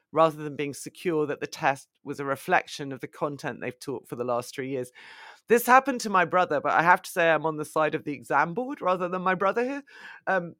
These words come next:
my brother, who went to a grammar school, uh, he did design and technology G C S E.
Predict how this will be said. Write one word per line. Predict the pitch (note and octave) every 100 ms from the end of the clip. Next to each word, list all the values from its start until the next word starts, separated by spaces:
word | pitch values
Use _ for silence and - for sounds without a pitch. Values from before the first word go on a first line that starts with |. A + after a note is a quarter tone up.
| _
my | - G#3
brother, | G3 B3 G#3 D#3
who | D#3+ E3+ D#3 -
went | E3 E3+
to | - D3+
a | C3
grammar | - B2 B2
school, | - B2 A#2+ _ _ _ _ _ _ _ _
uh, | D#3+ C3 G#2 _ -
he | E3
did | F#3 F3
design | - E3 D#3+ C3 A#2 E3+ F#3
and | D3
technology | C#3+ D#3 C#3 B2+ B2 C3
G | - B2
C | -
S | A#2 -
E. | A2